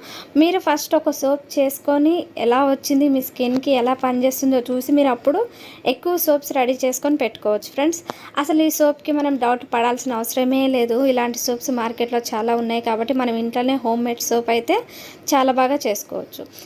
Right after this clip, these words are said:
మన స్కిన్ మీద. ఇప్పుడు మనం, నేను ఒకటి బేస్ సోప్ తీసుకున్నానండి. బేస్ సోప్ వచ్చేసి నేను పియర్ సోపే తీసుకున్నాను. అంటే, మీకు చాలామందికి, ఆ, డౌట్ ఉంటుంది కదండి, ట్రాన్స్పరెంట్ సోపే వాడుతున్నాను, ఇది ఎలా వాడాలి అనేసి డౌట్ ఉంటుంది కదా,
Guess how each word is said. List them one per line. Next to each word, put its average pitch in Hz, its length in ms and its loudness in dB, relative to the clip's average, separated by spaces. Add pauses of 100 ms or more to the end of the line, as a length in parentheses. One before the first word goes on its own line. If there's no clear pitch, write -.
(160)
మన 262 140 2
స్కిన్ 269 360 2
మీద. 269 140 2
ఇప్పుడు 302 280 0
మనం, 311 260 4 (1000)
నేను 294 180 4
ఒకటి 302 360 0
బేస్ 277 400 0
సోప్ 311 220 -2
తీసుకున్నానండి. 269 640 -4
బేస్ 262 360 0
సోప్ 311 180 2
వచ్చేసి 285 300 -2
నేను 294 180 0
పియర్ 247 300 -2
సోపే 254 320 -2
తీసుకున్నాను. 233 840 -2 (480)
అంటే, 277 180 2
మీకు 302 300 2
చాలామందికి, 277 1120 2
ఆ, 233 300 0
డౌట్ 240 380 0
ఉంటుంది 262 380 2
కదండి, 254 880 2
ట్రాన్స్పరెంట్ 262 560 0
సోపే 254 320 2
వాడుతున్నాను, 233 680 -2
ఇది 233 200 0
ఎలా 233 220 2
వాడాలి 220 460 2
అనేసి 226 380 -2
డౌట్ 220 320 0
ఉంటుంది 233 260 -4
కదా, 269 280 0